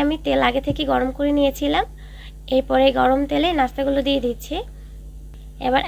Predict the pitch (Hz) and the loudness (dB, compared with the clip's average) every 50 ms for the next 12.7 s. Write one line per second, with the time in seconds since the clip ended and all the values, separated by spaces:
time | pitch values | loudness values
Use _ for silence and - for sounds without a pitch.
0 | - 262 262 - 277 269 277 277 - 311 302 302 285 - 262 247 247 233 - - | 0 -2 -2 0 0 0 0 0 0 0 0 0 0 2 2 2 2 0 -2 -4
1 | - 285 277 302 320 - 247 254 277 262 - - 294 285 277 285 269 269 269 - | 0 0 2 2 4 4 4 2 2 0 0 -2 -4 -2 -2 -2 -2 -2 -2 -2
2 | 269 277 269 262 269 262 240 254 247 233 - - 330 370 - - - - - - | -2 0 0 2 2 2 2 0 -2 -4 -4 -8 -8 -8 -8 -10 -12 -12 -10 -8
3 | - - - - - - - - 269 277 269 - 302 285 - - 294 277 285 330 | -8 -8 -8 -12 -16 -14 -4 0 2 2 2 2 -2 -2 0 0 0 2 2 0
4 | 330 - 285 285 294 277 269 262 254 - - 277 277 311 285 277 269 247 262 262 | -2 0 2 4 4 6 4 4 2 0 -4 -4 -2 0 2 2 2 2 2 0
5 | 247 269 277 277 320 339 320 294 262 269 254 254 269 285 294 269 254 262 269 - | 0 0 0 2 2 2 2 2 2 2 2 2 0 0 2 2 2 2 0 0
6 | 269 277 285 277 254 233 226 - - 302 381 - - 247 233 233 285 269 269 262 | 0 2 2 2 0 0 -2 -4 -4 -2 0 0 0 0 -2 -4 -4 -2 0 0
7 | 247 247 262 - 269 269 277 294 269 262 262 254 254 262 247 254 233 247 254 254 | 0 -2 -2 -2 -2 -2 0 0 0 0 0 0 0 0 -2 -2 -2 -2 -2 -2
8 | 262 330 415 - - - - - - - - - - - - - - - - 254 | 0 -2 -2 -4 -8 -18 -20 -20 -20 -20 -20 -20 -20 -20 -20 -20 -20 -12 -4 0
9 | 254 254 262 269 - - 262 254 254 269 277 269 285 285 294 269 240 254 254 277 | 0 2 2 2 2 0 0 0 0 0 -2 -2 -2 -4 -2 -2 0 0 0 -2
10 | 302 277 285 294 277 294 294 277 277 277 285 339 - - - - 226 214 214 214 | -4 -6 -6 -4 -2 -2 0 0 0 0 0 0 0 0 0 -2 0 0 0 -2
11 | - 226 262 262 254 262 269 262 269 247 240 - 240 254 254 - - - - 269 | -2 -4 -4 -6 -6 -4 -4 -2 -2 -4 -4 -4 -8 -10 -10 -12 -12 -10 -8 -8
12 | 254 - - - 277 277 269 269 226 247 240 254 277 | -8 -8 -4 -2 -2 0 0 -2 -2 -2 -4 -4 -4